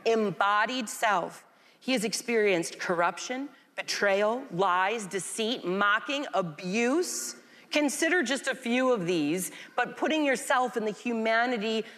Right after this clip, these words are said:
the human experience of how it must have felt like to be Jesus of Nazareth. Having the betrayal of your friend who's been following you, who's been a friend. You've been walking and camping together and sharing life,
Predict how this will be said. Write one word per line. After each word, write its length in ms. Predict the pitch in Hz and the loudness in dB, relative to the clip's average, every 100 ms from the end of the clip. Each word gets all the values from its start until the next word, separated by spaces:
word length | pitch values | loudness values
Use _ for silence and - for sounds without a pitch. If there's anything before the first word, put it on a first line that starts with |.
| - | -4
the 80 | - | -4
human 420 | - 285 311 311 | -2 2 4 4
experience 720 | 311 - - 247 226 208 196 | 2 -2 0 4 4 4 0
of 100 | 190 | -2
how 200 | 214 208 | 0 0
it 20 | |
must 220 | 208 196 | 0 -4
have 100 | 202 | -6
felt 280 | - 214 214 | -2 0 0
like 200 | 170 160 | 0 -2
to 80 | - | -4
be 160 | 175 202 | -2 -2
Jesus 480 | 151 214 226 196 | 0 0 0 0
of 100 | 180 | 0
Nazareth. 540 | 170 170 180 170 151 185 - - - - - | 2 2 2 0 -4 -4 -12 -20 -20 -14 -2
Having 280 | 247 269 | 0 2
the 80 | 247 | 0
betrayal 880 | 190 202 - - 269 269 311 320 349 | 0 -2 -4 -4 2 2 4 2 2
of 180 | 262 220 | 0 0
your 200 | 214 226 | 0 0
friend 720 | - - 262 269 294 269 202 | -2 -6 0 2 4 4 0
who's 200 | 170 214 | -2 -4
been 220 | 170 214 | 0 -2
following 880 | 202 - 302 311 339 359 349 294 226 | -2 -2 0 4 4 4 2 2 0
you, 320 | 208 180 - - - - - | 2 2 0 -6 -16 -20 -10
who's 240 | - 285 214 | -2 0 0
been 320 | 185 311 403 | 2 2 4
a 100 | 392 | 2
friend. 480 | - 269 233 165 160 | 0 0 2 2 0
You've 200 | 254 254 | -2 0
been 300 | 285 262 214 | 0 0 0
walking 480 | 269 330 403 339 240 | 2 4 2 0 -2
and 200 | 208 196 | -2 -6
camping 600 | - 233 381 415 339 285 | -4 0 2 2 0 0
together 380 | 226 220 202 196 | 2 2 4 2
and 140 | 196 | 0
sharing 680 | - - 277 339 349 311 254 | -2 2 2 4 2 0 0
life, 280 | 262 330 | 2 2